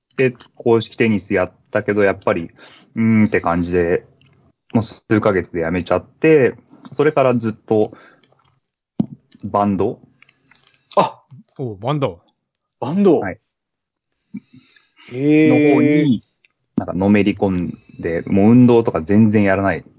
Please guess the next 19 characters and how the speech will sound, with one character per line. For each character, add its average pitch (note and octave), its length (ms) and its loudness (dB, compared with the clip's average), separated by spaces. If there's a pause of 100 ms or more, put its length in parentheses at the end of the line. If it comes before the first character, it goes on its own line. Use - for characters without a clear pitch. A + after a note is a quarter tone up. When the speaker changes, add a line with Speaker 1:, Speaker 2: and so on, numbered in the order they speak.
(2000)
Speaker 1:
で - 80 -12
過 G#2 120 -2
ご G2 120 2
し - 60 -14
て F2 60 -6
ま E2+ 140 -8
し - 60 -20
た。 - 60 -16 (320)
Speaker 2:
へ G#2+ 1700 0
ー。 - 20 -20 (960)
担 D3 240 -2
当 C#3+ 240 2
し - 100 -10
て C#3 140 2
い C3 100 -2
た C3 500 -2
楽 A#2 260 -4
器 A#2 100 0
は？ G#2 280 0